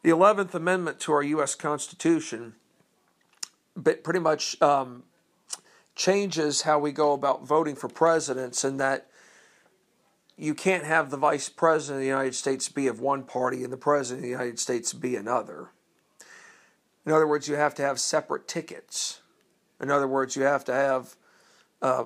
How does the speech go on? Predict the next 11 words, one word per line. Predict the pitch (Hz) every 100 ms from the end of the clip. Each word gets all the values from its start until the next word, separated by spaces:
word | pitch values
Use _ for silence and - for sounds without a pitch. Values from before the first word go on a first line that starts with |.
| -
a |
platform | 123 - 131 - - 143 139 131
for | 123 117
Republican | 110 151 143 139 139 143 139
and | 139 135
Democrats | 139 139 127 - 117 110 -
for | 123
president | - 131 123 113 123 117
and | 117 117
vice | 123 120
president. | - - 120 113 98 87 - -